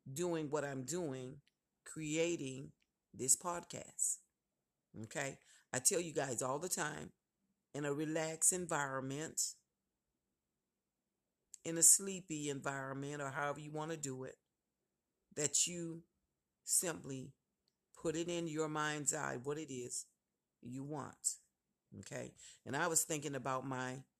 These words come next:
grandson to be. I wanted him to come. And I just went on and made it, you know, I had woke up from my sleep and I created that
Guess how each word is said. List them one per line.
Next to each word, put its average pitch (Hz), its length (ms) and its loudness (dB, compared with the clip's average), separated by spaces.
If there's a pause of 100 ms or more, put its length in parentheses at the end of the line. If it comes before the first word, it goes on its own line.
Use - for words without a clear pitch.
(200)
grandson 151 760 4
to 165 140 0
be. 170 320 -6 (300)
I - 80 -6
wanted 123 360 -4
him 139 220 -6
to - 100 -6
come. 190 360 -8 (1080)
And 135 180 -2
I 147 120 -2
just 151 220 -2
went 135 140 -2
on 135 200 -4
and 131 140 -6
made 139 340 -4
it, 123 120 -2 (140)
you 151 120 -6
know, 123 260 -2 (280)
I 151 140 0
had 165 160 -2
woke 156 180 2
up 156 100 2
from 151 200 0
my 151 40 0
sleep 175 360 6
and 139 120 -2
I 151 100 0
created 165 600 -2
that 139 280 -2